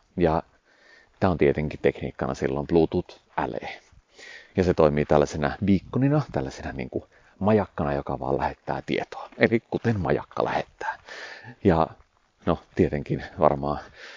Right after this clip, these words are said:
kaikki miettivät juuri nyt sitä, mitä minäkin, eli ruuvitäkiä. Ja ruuvitäkihän on siis juuri tällainen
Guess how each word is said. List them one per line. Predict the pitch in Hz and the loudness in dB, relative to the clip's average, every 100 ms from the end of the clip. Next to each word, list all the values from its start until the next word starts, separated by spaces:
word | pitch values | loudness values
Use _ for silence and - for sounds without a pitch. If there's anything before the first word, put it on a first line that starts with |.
| - _ | -20 _
kaikki | - 90 - 85 - - | 0 0 0 -6 -4 -2
miettivät | 80 - 71 - | -2 0 -2 2
juuri | 85 73 | 0 0
nyt | 69 - | -4 -2
sitä, | 143 147 131 - | 0 0 -2 -4
mitä | 80 71 | -4 2
minäkin, | 147 143 120 113 | 2 2 0 0
eli | 98 101 | 0 0
ruuvitäkiä. | - 82 71 80 80 80 73 - _ - - - - - | 2 2 2 -2 -2 -2 -4 -4 _ -20 -20 -18 -12 -2
Ja | |
ruuvitäkihän | - 80 71 107 117 98 - | 0 2 2 2 0 -2 -4
on | 87 76 | -4 0
siis | 76 - - _ _ - | -2 -2 -14 _ _ 4
juuri | 107 101 80 | 6 6 4
tällainen | 78 76 71 76 | 0 -2 0 0